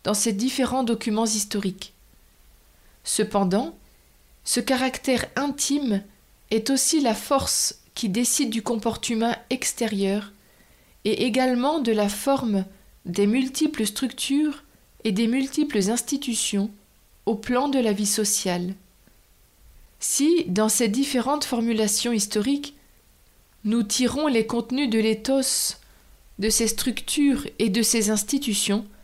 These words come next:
nous rencontrons toujours cet aspect intime de l'image intérieure de l'homme. Cette image est, en effet, la composante la plus essentielle. Les paroles du Christ dans le discours sur la montagne,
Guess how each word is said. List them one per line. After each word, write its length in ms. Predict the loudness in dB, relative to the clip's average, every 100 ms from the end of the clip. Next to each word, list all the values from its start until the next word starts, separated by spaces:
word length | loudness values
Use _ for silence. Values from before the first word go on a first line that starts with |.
| -20 -20 -20 -20 -20 -20 -14 -2
nous 160 | 0
rencontrons 580 | 2 2 0 -4 -4 -4
toujours 400 | 0 0 2 0
cet 220 | 0 0
aspect 440 | 0 0 0 -4 -2
intime 520 | -4 -2 0 0 0
de 120 | 0
l'image 420 | 0 0 2 2 0
intérieure 520 | 0 -2 0 -2 0
de 120 | 2
l'homme. 340 | 4 2 0 -4 -12 -20 _ _ _ _ _ _ -20 -20 -20 -20 _ -8
Cette 340 | -2 0 0
image 420 | 2 4 2 0 -2
est, 400 | 0 0 0 -2
en 100 | 0
effet, 460 | 2 0 -2 -4 -4 -10 -20 -20 -20 -20 -20 -2
la 160 | 0 2
composante 640 | 0 2 2 4 0 0
la 140 | 0 0
plus 340 | 0 2 2
essentielle. 720 | 2 0 0 0 0 0 -2 -6 -14 -20 -20 _ _ -20 _ -20 -20 _ -20 -20 -20 -20 -20 -8 0
Les 180 | 0
paroles 400 | 2 0 2 2
du 140 | 2 0
Christ 460 | -2 -2 -4 -4
dans 120 | 0 2
le 140 | 2
discours 380 | 2 0 -2 -2
sur 180 | 2 2
la 100 | 2
montagne, 640 | 0 0 0 2 0